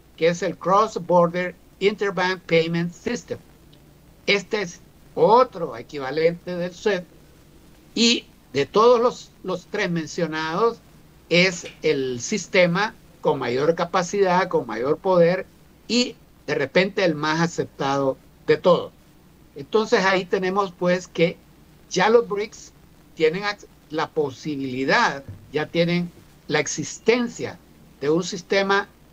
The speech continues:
equivalente al swift para efecto de ellos. Este no sería realmente un swift, porque el swift tiene poder mundial, global, que todos los países aplican.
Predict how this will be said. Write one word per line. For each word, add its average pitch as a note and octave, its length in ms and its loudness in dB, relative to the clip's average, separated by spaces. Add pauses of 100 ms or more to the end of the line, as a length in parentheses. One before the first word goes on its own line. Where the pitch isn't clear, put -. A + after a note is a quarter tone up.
equivalente D#3+ 840 2
al C3+ 120 -14
swift F3 360 -4 (720)
para E3 460 2
efecto D#3+ 480 -4
de D3+ 220 0
ellos. F#3 640 -2 (720)
Este C3+ 260 0
no A#3+ 160 0
sería E3 560 0 (800)
realmente F3 500 2
un C3+ 100 -4
swift, A#3+ 340 4 (500)
porque D#3+ 240 -8
el C#3 60 -12
swift F#3 300 -8
tiene F3 300 -2
poder E3 520 -4
mundial, C#3 600 -2
global, A#2 500 -2 (340)
que B2+ 100 -14
todos G#3 380 2
los E3+ 120 4
países D3+ 400 -2
aplican. F#3 500 -2